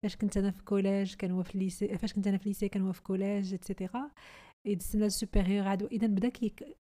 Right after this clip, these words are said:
بعامين وثمان شهور وكان كيكون الكاب. اذا نضت انا قلت: "اجي نقراطي". <laughs> جالسين، جالسين، اجي نقراطي من هاد القضيه.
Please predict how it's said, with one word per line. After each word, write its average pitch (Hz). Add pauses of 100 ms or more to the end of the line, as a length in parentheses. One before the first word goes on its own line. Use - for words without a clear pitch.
(100)
بعامين 233
وثمان 220
شهور 254
وكان 220
كيكون 196
الكاب. 180 (580)
اذا 214
نضت 247
انا 262
قلت: 254
"اجي 254
نقراطي". 226 (220)
<laughs> 302
جالسين، 285
جالسين، 247
اجي 226
نقراطي 208
من 196
هاد 196
القضيه. 202